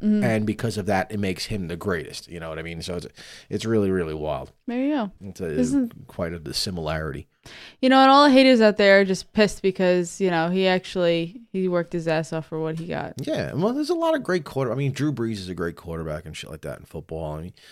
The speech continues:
Speaker 2: there's a lot of really good quarterbacks,
Speaker 1: Hmm.
Speaker 2: but
Speaker 1: How many Super Bowls?
Speaker 2: none of them are
Speaker 1: How
Speaker 2: gonna
Speaker 1: many
Speaker 2: get a
Speaker 1: records?
Speaker 2: chance unless Brady decides to fucking retire.
Speaker 1: <laughs> If you ever look on Wikipedia at his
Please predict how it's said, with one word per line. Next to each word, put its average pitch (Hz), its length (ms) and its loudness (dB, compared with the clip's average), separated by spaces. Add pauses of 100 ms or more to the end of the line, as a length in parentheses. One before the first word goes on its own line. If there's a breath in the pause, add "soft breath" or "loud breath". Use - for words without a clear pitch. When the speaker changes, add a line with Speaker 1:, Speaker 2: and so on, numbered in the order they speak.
(160 soft breath)
Speaker 2:
there's 160 160 -2
a 131 40 2
lot 104 340 2
of 117 100 0
really 120 220 2
good 123 160 -2
quarterbacks, 139 580 -2
Speaker 1:
Hmm. 226 260 2
Speaker 2:
but - 460 -4 (100)
Speaker 1:
How 214 80 0
many 214 100 2
Super 202 300 -4
Bowls? 110 180 0
Speaker 2:
none 123 300 4
of 117 100 2
them 104 160 -2
are 95 40 -2
Speaker 1:
How 196 80 0
Speaker 2:
gonna 220 140 2
Speaker 1:
many 220 60 4
Speaker 2:
get 220 60 4
a 214 40 6
Speaker 1:
records? 220 140 6
Speaker 2:
chance 202 300 0
unless 95 180 -4
Brady 87 340 -4
decides 82 440 -4
to - 60 -12
fucking 95 320 -2
retire. 95 420 0
Speaker 1:
<laughs> - 20 -6
If 269 120 6
you 349 120 10
ever 403 200 8
look 320 180 4
on 277 100 6
Wikipedia 254 560 4
at 220 220 6
his 208 420 4